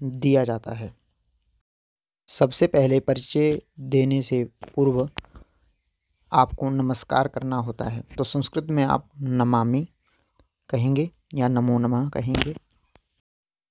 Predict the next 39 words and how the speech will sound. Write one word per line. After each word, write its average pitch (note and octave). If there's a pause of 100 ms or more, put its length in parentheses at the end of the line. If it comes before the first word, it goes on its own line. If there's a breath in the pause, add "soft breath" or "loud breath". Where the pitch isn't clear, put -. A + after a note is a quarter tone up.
(200)
फिर G3+
इसके D#3
बाद C3+
आप C3+
सबसे -
पहले C3 (180)
अपने D#3+
गांव C3
का C#3
नाम B2
बताते B2
हैं। A#2 (500 loud breath)
तो -
गांव C#3+
का E3
नाम D3+
बताने C3
के C3
लिए C3
संस्कृत -
में B2+
वाक्य C3
का C3+
प्रयोग C3
किया B2+
जाता B2
है, B2 (540 soft breath)
"मम E3+
ग्रामस्य C#3
नाम B2+
रामनगर C3+ (120)
अस्ति", A2+ (1200 soft breath)
अर्थात C#3
मेरे D#3+
गांव C#3
का B2+
नाम B2
रामनगर B2+
है। B2